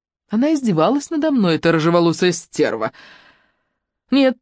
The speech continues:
она была не на шутку зла за упоминание физрука и с большим удовольствием обрушила бы свое оружие мне на голову.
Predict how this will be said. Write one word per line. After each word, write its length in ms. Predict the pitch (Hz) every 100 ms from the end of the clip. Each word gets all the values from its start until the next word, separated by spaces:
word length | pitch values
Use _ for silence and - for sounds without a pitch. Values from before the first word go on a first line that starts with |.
| -
она 220 | 247 262
была 200 | 247 262
не 120 | 247
на 120 | 240
шутку 360 | 233 247 - 247
зла 380 | 170 175 170 170
за 120 | 175
упоминание 500 | 170 175 175 170 170
физрука 580 | 170 160 170 - 214 247
и 40 |
с 60 | 208
большим 360 | 180 170 233
удовольствием 560 | 214 185 196 214 - 208
обрушила 420 | 175 180 202 214
бы 120 | 190
свое 200 | - 175
оружие 280 | 170 190 196
мне 160 | 190 185
на 260 | 170 165
голову. 420 | 160 160 156 165